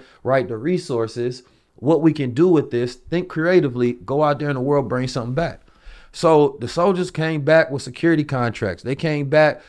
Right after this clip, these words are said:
with different contracts for coliseums and all sort of different things. The head didn't know how to do the business the soldier was doing, but the soldiers didn't need to know every single thing. And he called that concept taking a letter to Garcia, where it was like, "If I tell you to take this letter to Garcia,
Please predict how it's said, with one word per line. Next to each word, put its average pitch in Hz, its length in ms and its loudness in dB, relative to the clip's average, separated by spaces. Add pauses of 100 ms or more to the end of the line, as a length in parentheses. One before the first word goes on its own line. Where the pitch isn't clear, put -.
(140)
with 131 260 2
different 147 280 0
contracts 147 600 0
for 98 200 -8 (120)
coliseums 147 760 -2
and 117 100 -4
all 151 180 2
sort 165 220 0
of 139 80 0
different 123 320 -4
things. 95 340 -8 (540)
The 131 160 2
head 196 380 6
didn't 175 200 4
know 156 160 2
how 151 140 2
to 135 60 -2
do 131 160 -4
the 135 80 -6
business 127 320 0
the 117 80 -6
soldier 123 360 0
was 107 160 -2
doing, 127 380 -2 (500)
but 143 240 4
the 143 60 -4
soldiers 180 400 2
didn't 151 280 0
need 175 260 0
to 156 100 -4
know 156 300 0
every 143 260 0
single 127 320 -4
thing. 135 380 -2
And 120 260 -4 (200)
he 165 180 -4
called 156 280 4
that 139 160 0
concept 160 500 -2
taking 143 280 -4
a 123 60 -4
letter 139 260 2
to 120 80 -2
Garcia, 127 580 2
where 127 220 0
it 123 40 2
was 123 140 0
like, 120 220 -2
"If 107 120 -8
I 143 120 0
tell 151 200 -2
you 139 120 0
to 123 80 -2
take 135 240 -2
this 123 120 -2
letter 120 240 -2
to 110 80 -2
Garcia, 113 600 0